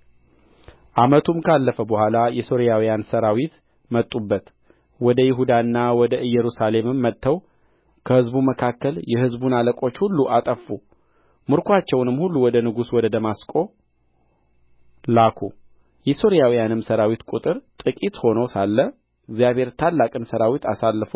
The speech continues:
በእጃቸው ሰጣቸው። ይህም የሆነው የአባቶቻቸውን አምላክ እግዚአብሔርን ትተው ስለ ነበረ ነው። እነርሱም በኢዮአስ ላይ ፍርድ ፈረዱበት። ከእርሱም ዘንድ አልፈው ከሄዱ በኋላ እጅግ ታምሞ ነበር።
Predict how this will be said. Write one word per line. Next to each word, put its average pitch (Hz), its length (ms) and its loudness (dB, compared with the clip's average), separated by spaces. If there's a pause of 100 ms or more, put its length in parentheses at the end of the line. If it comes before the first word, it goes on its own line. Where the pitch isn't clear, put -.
በእጃቸው 110 600 -2 (360)
ሰጣቸው። 123 540 -2 (760)
ይህም 220 320 2
የሆነው 123 360 0 (160)
የአባቶቻቸውን 123 960 0
አምላክ 113 380 -2 (140)
እግዚአብሔርን 113 600 -2
ትተው 131 260 -4 (400)
ስለ 139 240 0
ነበረ 110 400 0
ነው። 104 160 -6 (840)
እነርሱም 196 500 0 (400)
በኢዮአስ 120 640 2
ላይ 123 180 2 (160)
ፍርድ 139 320 -6 (200)
ፈረዱበት። 117 640 0 (800)
ከእርሱም 120 440 0
ዘንድ 117 280 0 (100)
አልፈው 117 420 0 (260)
ከሄዱ 117 320 2
በኋላ 110 340 2 (500)
እጅግ 120 340 -2
ታምሞ 110 380 0
ነበር። 107 360 0